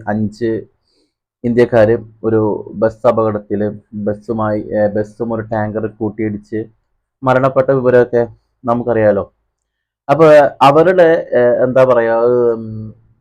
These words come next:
ആ, മയ്യത്ത് നമ്മുടെ റസൂലുള്ളാഹിന്റെ മസ്ജിദായ മസ്ജിദ്, മസ്ജിദ് നബവിയിലെ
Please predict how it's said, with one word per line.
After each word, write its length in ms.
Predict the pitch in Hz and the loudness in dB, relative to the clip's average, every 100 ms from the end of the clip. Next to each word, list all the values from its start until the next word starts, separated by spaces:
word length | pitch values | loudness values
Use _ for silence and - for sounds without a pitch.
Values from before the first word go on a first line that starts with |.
| 98 | -6
ആ, 60 | 113 110 107 107 107 110 110 | -4 -2 -2 -2 -2 -4 -6
മയ്യത്ത് 640 | 117 120 127 - 113 131 - | -4 -2 -2 -2 -2 -2 -6
നമ്മുടെ 420 | 110 107 107 104 - | -10 -2 0 0 -4
റസൂലുള്ളാഹിന്റെ 840 | 110 - 120 120 120 123 127 127 131 _ _ _ 107 | -12 -10 -8 -2 2 2 0 0 -4 _ _ _ -10
മസ്ജിദായ 520 | 110 - 117 113 113 | -10 -4 0 0 0
മസ്ജിദ്, 540 | 113 117 - 120 120 117 | -4 -8 -8 -12 -12 -6
മസ്ജിദ് 440 | 120 - 127 131 | -6 -6 -10 -6
നബവിയിലെ 640 | 120 117 123 123 113 113 | -4 -2 -2 -2 -4 -4